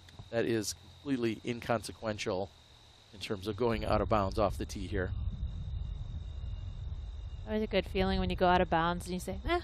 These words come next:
Speaker 2: oh
Speaker 1: Yeah.
Speaker 2: well, I'm
Speaker 1: Doesn't
Speaker 2: still gonna
Speaker 1: matter.
Speaker 2: win."
Speaker 1: It's just a rating point I'm gonna lose, or a few ratings points, which have also been very impressive from her this year.
Speaker 2: There's a nice safe shot from Missy.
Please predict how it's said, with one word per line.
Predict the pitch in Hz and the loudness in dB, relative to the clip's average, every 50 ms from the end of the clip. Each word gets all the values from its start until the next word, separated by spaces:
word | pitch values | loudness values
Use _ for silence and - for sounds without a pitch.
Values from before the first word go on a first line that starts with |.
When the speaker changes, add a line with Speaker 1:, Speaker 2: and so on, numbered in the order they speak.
| - - - - - | -4 -10 -12 -4 2
Speaker 2:
oh | 220 | 6
Speaker 1:
Yeah. | |
Speaker 2:
well, | 285 339 277 214 233 262 254 - | 10 12 12 12 12 10 6 0
I'm | 233 247 - | -4 -2 4
Speaker 1:
Doesn't | 160 160 151 180 - | 4 6 6 6 8
Speaker 2:
still | 131 123 | 8 10
gonna | 113 107 - | 10 10 10
Speaker 1:
matter. | 240 | 8
Speaker 2:
win." | 233 240 285 294 269 247 254 - - - - - - - | 6 4 2 2 2 0 -2 -4 -8 -10 -10 -10 -10 -12
Speaker 1:
It's | - - - | -10 -8 -4
just | - 135 - - 135 | -2 -2 0 2 2
a | 117 | 6
rating | 107 127 120 110 110 110 104 | 8 10 10 10 8 4 -2
point | 101 - 110 107 101 98 | -4 -4 -2 -2 0 0
I'm | 98 98 | -2 -2
gonna | 101 95 98 | -2 -2 0
lose, | 98 101 101 104 104 101 | 0 2 2 2 2 0
or | 104 | -2
a | |
few | 98 - 131 120 | -2 0 0 4
ratings | 117 120 120 123 107 104 107 107 | 6 6 6 6 4 2 -4 -8
points, | - - 117 104 98 101 95 - - - - - - - - - - - - - - - - - - - - - - - - - - - | -6 -4 -2 0 0 0 -2 -4 -6 -6 -8 -10 -12 -12 -12 -12 -14 -14 -12 -12 -12 -12 -12 -12 -14 -14 -12 -12 -10 -10 -10 -10 -8 -8
which | 123 123 - | -4 4 8
have | 131 123 113 | 10 10 10
also | 117 127 127 127 - - 131 | 10 10 8 8 8 6 2
been | 104 110 110 98 101 | 4 4 4 4 6
very | 107 120 110 123 117 | 6 6 6 6 4
impressive | 101 - - 117 104 - - 104 87 | 0 4 6 6 6 6 4 -2 -4
from | - 113 98 | -4 -4 -4
her | 104 104 95 | -2 -2 0
this | 92 101 95 - - | 0 0 -2 -2 -2
year. | 101 95 92 95 - - - - - - - - - - - - - - - - - - - - - - - - - - - - - - - - - - - - - - - | -2 0 0 0 -2 -4 -6 -8 -8 -8 -10 -10 -10 -10 -10 -8 -8 -8 -8 -8 -8 -8 -8 -8 -6 -6 -6 -6 -8 -8 -8 -8 -10 -8 -8 -8 -8 -8 -8 -8 -6 -2 2
Speaker 2:
There's | 160 160 156 151 | 2 2 4 2
a | - - - 180 | 0 -2 -2 0
nice | 180 175 160 156 147 156 - - | 4 4 6 6 4 2 0 2
safe | - 170 135 135 - | 4 4 4 4 0
shot | - - 180 151 143 131 - - | 2 6 6 8 8 6 6 4
from | - 160 156 160 156 | 2 2 2 2 0
Missy. | 156 156 - - - 156 151 151 151 - | 0 0 0 0 2 2 4 4 2 2